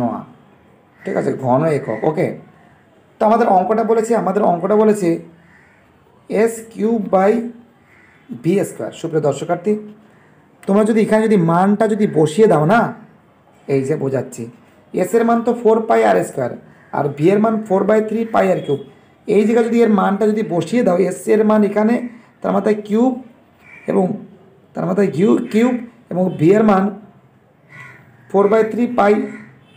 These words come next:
আর স্কয়ার। তো দেখো এর মান যদি এখানে যদি বসিয়ে দাও, তাহলে কিন্তু অঙ্কটা কিন্তু তোমাদের হয়ে যাবে। ঠিক আছে, কি বলছি বুঝতে পারছো সুপ্রিয় দর্শকার্থী? তো দেখো অঙ্কটা তোমাদের খুব সুন্দর করে আমি solve করে দেওয়ার চেষ্টা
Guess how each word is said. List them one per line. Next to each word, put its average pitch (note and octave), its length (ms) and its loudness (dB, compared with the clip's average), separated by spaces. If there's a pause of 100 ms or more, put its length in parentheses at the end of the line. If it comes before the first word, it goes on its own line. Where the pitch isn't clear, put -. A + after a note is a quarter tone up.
(960)
আর E3+ 80 4 (120)
স্কয়ার। C3 320 -4
তো - 120 -6
দেখো G#3 140 0 (140)
এর G#3 120 4
মান A3 160 4
যদি G#3 160 -2
এখানে A3 200 2
যদি G#3 100 -4 (100)
বসিয়ে G#3 260 0
দাও, D#3 120 0 (440)
তাহলে F3+ 260 0
কিন্তু G3+ 160 0 (180)
অঙ্কটা E3+ 380 -2
কিন্তু G3 240 -4
তোমাদের F3 280 0 (640)
হয়ে F#3 220 2
যাবে। C3+ 140 -2 (100)
ঠিক F3+ 160 -4
আছে, G3 180 -4
কি F#3+ 120 -6
বলছি F#3+ 160 -4 (100)
বুঝতে E3 200 -6
পারছো F#3+ 200 -2 (640)
সুপ্রিয় F#3+ 280 -6
দর্শকার্থী? G3+ 480 -4
তো G#3 120 -2
দেখো F3+ 160 -4 (100)
অঙ্কটা E3+ 360 -6
তোমাদের E3 300 -8
খুব E3 100 -12 (100)
সুন্দর E3 240 -6
করে D#3+ 180 0
আমি G3 100 0 (600)
solve D3+ 300 2
করে D3+ 160 2
দেওয়ার - 220 -2
চেষ্টা B2 200 -8